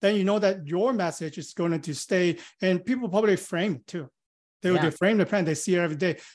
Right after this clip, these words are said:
Speaker 1: So it's about how you create the experience. And if you can create a better experience, like when, again, going to Japan, we went to a, a, a, a theme restaurant.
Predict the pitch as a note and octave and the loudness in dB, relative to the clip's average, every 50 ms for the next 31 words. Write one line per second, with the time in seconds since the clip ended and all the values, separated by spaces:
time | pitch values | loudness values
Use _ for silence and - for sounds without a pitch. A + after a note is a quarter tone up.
0 | _ - - - A#3 A#3+ A#3 - A3 G#3 G#3+ A#3 A3 G#3+ G#3+ G#3 G3+ G3+ - _ | _ -8 0 2 4 4 4 4 0 -2 -2 0 0 2 2 2 0 -2 -6 _
1 | _ _ _ - - G#3+ A3 A3 G#3+ A3 G3+ - - - G3+ G3 G3 F#3+ F#3 F3 | _ _ _ -6 -2 0 0 0 0 -2 -6 -6 -4 0 2 2 2 2 0 -2
2 | D#3+ D3 - - - - A#3+ B3 B3 G#3 D#3 C3+ B2+ A#2 - F3+ F3 F#3 F#3+ E3 | -2 -4 -6 -10 -8 -4 -4 -2 -2 -2 -2 -4 -6 -8 -6 -4 -4 -2 -2 -4
3 | - G#3 G#3 A3 A3 G#3 _ - - G3 F#3+ E3+ - - - G3 F#3 G3 G#3+ G3 | -4 -4 -4 -4 -6 -8 _ -8 -4 -2 -2 -4 -4 -4 -2 2 2 2 2 2
4 | F3+ - G3 G3+ G#3 G#3+ F#3 - - - A#3+ A#3+ A#3+ A#3+ - - - - _ _ | 0 2 2 2 2 2 0 -4 -4 -4 -2 -2 -2 -4 -10 -18 -20 -20 _ _
5 | - A#3+ B3 A#3+ - A#3+ G3+ A3 A#3+ C#4 - - - _ _ _ _ _ _ _ | -2 -2 -2 -2 -2 0 0 0 0 -2 -6 -16 -20 _ _ _ _ _ _ _
6 | _ - A3+ G3 B3+ A#3 F3 D#3 C#3+ - A3 A#3 B3 B3 A3 - - - A3 D#3 | _ -6 -2 0 2 2 0 0 2 4 4 6 4 4 -2 -6 -8 -8 -4 -2
7 | F#3+ F3+ - F3+ G#3+ F#3 D#3 D3+ D3+ F3 E3+ F3 G3 G#3 A3+ G#3+ - G#3 G3 F3+ | -2 -2 0 0 -2 -2 -2 -2 -2 -2 -2 0 0 -2 -2 -4 -4 -2 0 0
8 | E3+ D#3+ D#3 C#3+ - _ _ _ _ _ _ _ _ _ _ _ _ - F3 E3 | 0 0 -2 -4 -6 _ _ _ _ _ _ _ _ _ _ _ _ -2 0 0
9 | D#3+ F3 - D#3+ D#3 D#3 D#3 E3+ - F3+ D#3 - - - B3 C4 B3+ B3 A#3+ A#3 | 0 0 -2 -4 -4 -4 -4 -6 -6 -8 -10 -6 0 2 2 4 4 4 4 2
10 | A3+ - _ _ - F#3+ A3 - - - F#3 C#3+ A#2+ A#2 | 0 -2 _ _ 2 2 2 2 0 -6 -8 -10 -10 -12